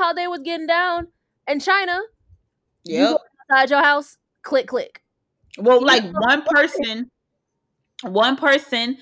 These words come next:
Speaker 2: you don't need your whole family to go to the grocery store. This is not that time.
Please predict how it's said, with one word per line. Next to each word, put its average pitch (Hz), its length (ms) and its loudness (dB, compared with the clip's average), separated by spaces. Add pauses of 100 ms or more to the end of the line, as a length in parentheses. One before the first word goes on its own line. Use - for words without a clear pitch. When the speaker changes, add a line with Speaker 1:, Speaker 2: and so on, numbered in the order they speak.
(540)
Speaker 2:
you 208 200 -2
don't 311 200 0
need 294 180 -2
your 254 120 2
whole 247 160 -2
family 240 320 -6
to 226 60 -12
go 226 120 -4
to 254 120 -6
the 277 60 -2
grocery 285 300 -2
store. 165 240 -6
This 233 180 -8
is 247 120 -8
not 226 220 -2
that 240 140 -8
time. 302 380 -6